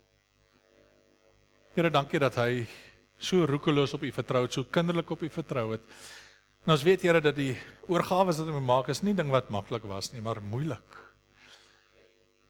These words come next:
Maar hy het geweet, U is 'n lewende God.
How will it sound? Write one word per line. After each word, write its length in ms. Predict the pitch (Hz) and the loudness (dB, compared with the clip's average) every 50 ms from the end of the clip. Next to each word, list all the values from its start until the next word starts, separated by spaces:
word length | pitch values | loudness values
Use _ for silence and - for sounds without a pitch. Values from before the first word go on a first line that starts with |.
| _ _ _ _ _ _ _ _ _ _ _ _ _ | _ _ _ _ _ _ _ _ _ _ _ _ _
Maar 140 | - 107 113 | -8 -6 -6
hy 60 | 113 | -6
het 100 | - - | -4 -4
geweet, 240 | 147 131 127 123 - | -2 -2 -2 -2 -2
U 80 | 151 120 | -4 -6
is 140 | 110 107 | -4 -4
'n 100 | 107 104 | -4 -4
lewende 380 | 101 107 117 127 127 123 127 - - - | -2 -2 -4 -2 -4 -4 -6 -6 -6 -6
God. 160 | 139 117 - | -8 -8 -8